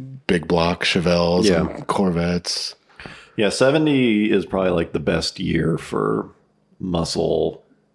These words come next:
Speaker 3: whatever.
Speaker 1: Yeah.
Speaker 3: Like, peak performance.
Speaker 1: Yeah, of,
Speaker 3: Whatever.
Speaker 1: of, like, that
Speaker 3: The craziest.
Speaker 1: b-, pre-computers, pre-
Speaker 3: Yeah.
Speaker 1: And even, I mean, I guess even the race cars of that era were pretty fucking sweet too. I mean,
Speaker 3: Mm-hmm.
Speaker 1: like the Formula One cars from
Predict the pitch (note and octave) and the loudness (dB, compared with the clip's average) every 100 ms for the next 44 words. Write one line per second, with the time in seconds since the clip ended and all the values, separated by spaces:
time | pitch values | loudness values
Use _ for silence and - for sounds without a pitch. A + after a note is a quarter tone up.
0 | _ _ _ - F#2 F2+ E2+ F2 - G#2 | _ _ _ -10 -2 0 0 0 0 -2
1 | A2 F2 - D#2+ C#2+ C#2 G1+ - - - | -2 -4 0 0 0 -2 -2 -4 -8 -4
2 | G2+ - - F2+ F#2+ E2+ D#2+ D#2 D#2 - | -4 -6 -8 -6 -4 -2 -2 -4 -6 -10
3 | - - _ _ _ - D#2+ C#2+ - G2 | -14 -20 _ _ _ 0 0 2 0 0
4 | C#2 - F2+ F2 E2 D#2 - - - - | 0 2 0 2 0 0 -4 -14 -4 -2
5 | - G2+ F2+ F2 E2 G#2+ G#2 G#2 - - | 2 2 2 2 4 2 0 -6 -4 0
6 | G#2 F#2+ - F2+ F#2 E2+ E2+ E2+ - F2 | 2 2 0 0 0 2 0 0 -2 -2
7 | D#2+ D#2+ D#2 - - - - - - _ | 0 -2 -2 -4 -6 -12 -20 -20 -20 _
8 | - G#2 A#2 A2+ - A2 A#2 D3 D3 G2 | 0 4 4 4 2 4 6 6 4 4
9 | F2+ D#2 D#2+ G2 - - D#2+ D#2 E2 D#2 | 4 4 4 4 2 -2 -4 -2 -4 -4
10 | D#2 D#2+ D#2 D2+ - F2+ - D#2+ D#2 D2+ | -4 -4 -4 -6 -8 -10 -4 -4 -4 -8
11 | - E2 D#2 D#2 - F2+ F2 - E2+ E2+ | -6 -6 -4 -6 -4 -4 -6 -8 -8 -6
12 | F2+ D#2 G2 F2+ F2+ - F2 E2+ F2+ D#2+ | -6 0 0 0 -2 -2 0 2 0 0
13 | F2 E2+ F#2 F#2 F2+ - F2+ E2+ | -2 -4 -4 -4 -6 -6 -8 -8